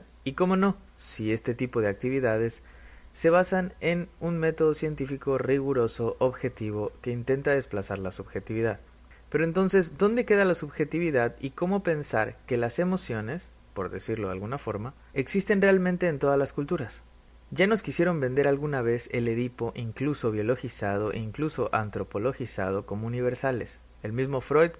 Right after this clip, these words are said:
cayó en el gran error de eso. Entonces, ¿cómo podemos hacer que una visión universal de la subjetividad pueda plantearse en todos lados? Para poder ilustrar todo lo que quiero decir hoy,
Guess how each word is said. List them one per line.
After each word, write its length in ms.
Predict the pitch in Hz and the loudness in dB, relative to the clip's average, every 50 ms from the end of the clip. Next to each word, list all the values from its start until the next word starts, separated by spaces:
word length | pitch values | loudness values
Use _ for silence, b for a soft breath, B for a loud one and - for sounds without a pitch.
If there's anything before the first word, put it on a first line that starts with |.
| - - | -16 -12
cayó 260 | - 104 98 98 107 | -8 -6 -4 -4 -4
en 80 | 104 104 | -4 -4
el 120 | 101 101 | -4 -4
gran 180 | 101 98 98 98 | -4 -4 -4 -4
error 300 | 98 92 98 95 95 98 | -6 -6 -6 -8 -8 -6
de 200 | 98 104 110 113 | -4 -2 -2 -2
eso. 200 | 107 - - - - - - - - - - - - - - | -4 -4 -8 -14 -18 -20 -20 -20 -20 -20 -20 -20 -20 -10 -6
Entonces, 640 | 131 135 139 - 196 190 175 147 160 156 165 160 - - - - | -6 -4 2 2 2 2 4 2 2 0 0 -2 -10 -18 -16 -2
¿cómo 260 | - 190 202 233 240 | 0 2 2 2 2
podemos 400 | 220 190 170 160 165 165 165 - | 4 4 4 4 2 0 -2 -2
hacer 340 | 131 117 - 120 107 - - - - - - - | -2 -2 0 0 0 -2 -2 -10 -12 -14 -14 -8
que 100 | - 123 | -6 -4
una 180 | 131 160 175 175 | -2 -2 0 0
visión 260 | 156 131 - 165 156 | 0 0 -2 -2 -2
universal 680 | 151 143 147 160 165 165 156 - - 117 110 107 113 - - - | -2 -2 -2 0 2 0 0 0 -2 -2 -2 -2 -4 -6 -6 -4
de 100 | 117 104 | -2 -2
la 120 | 98 98 | -2 -2
subjetividad 760 | - - 180 - - 156 - - 160 147 135 120 117 113 117 - - - - | 0 -2 -2 -2 -2 -4 -2 -2 -2 -2 0 2 2 0 0 -2 -8 -4 2
pueda 220 | - 156 156 156 | 4 4 4 4
plantearse 500 | 151 139 127 120 120 135 131 131 - - | 4 2 0 0 2 2 2 2 2 -2
en 100 | 127 127 | -4 -2
todos 280 | - 135 127 131 127 - | 0 0 0 0 0 -2
lados? 380 | 143 165 156 - - - - - - - - - | -4 -4 -4 -4 -8 -10 -12 -12 -14 -14 -8 4
Para 200 | - 135 131 127 | 6 6 6 8
poder 220 | - 156 175 190 | 6 6 6 6
ilustrar 580 | 208 233 226 160 - - - 147 147 147 156 147 | 6 4 4 2 0 2 6 8 8 8 6 4
todo 300 | 139 147 151 135 120 110 | 6 6 6 6 6 2
lo 200 | 110 107 107 107 | 0 -2 -4 -2
que 160 | - 107 107 | -4 -4 -4
quiero 260 | - 131 123 113 107 | 0 0 2 2 2
decir 340 | 107 107 104 - - 131 131 | 2 0 -2 -2 0 2 4
hoy, 260 | 123 117 110 107 - | 4 4 4 2 -2